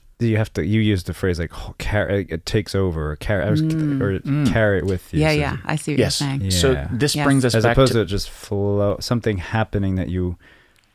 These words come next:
Speaker 1: have a relatively healthy relationship with in terms of whether it, whatever shit show occurs and
Speaker 2: Yeah.
Speaker 1: you need to experience it, you experience it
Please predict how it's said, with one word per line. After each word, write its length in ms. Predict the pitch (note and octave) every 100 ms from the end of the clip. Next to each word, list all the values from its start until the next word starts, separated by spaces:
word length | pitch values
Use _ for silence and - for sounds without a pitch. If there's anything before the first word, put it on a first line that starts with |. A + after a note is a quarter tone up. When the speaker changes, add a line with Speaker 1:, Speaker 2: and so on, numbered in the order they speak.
| _
Speaker 1:
have 340 | - - C3+ B2
a 80 | A#2
relatively 1040 | G#2+ A2+ A2+ - A2 F#2 F#2+ F#2 F2+ F2 - _ _ _ _ _ _ _
healthy 580 | - B2+ A#2+ - G#2 F#2+
relationship 640 | F2+ F#2 G#2+ - F#2+ E2+
with 140 | F2+
in 100 | F2
terms 320 | E2 G#2 G2+ E2+
of 140 | D#2+
whether 340 | E2 E2+ E2
it, 100 | E2 - -
whatever 540 | F2+ G#2 A#2+ A#2 F#2+ - - _ _ _ _ _ - - _
shit 340 | - - G#2
show 380 | - G2+ F#2 F2 E2+
occurs 600 | - A#2+ G#2+ D#2+ D#2+ E2+
and 120 | F2
Speaker 2:
Yeah. 60 | F2
Speaker 1:
you 60 | E2+
need 220 | F#2+ F2+
to 320 | - F2 D#2+
experience 640 | C#2+ - - A#2 G#2+ E2+ -
it, 200 | D#2 - - -
you 160 | E2+ E2
experience 520 | D#2 - D#3 A2+ -
it 160 | D2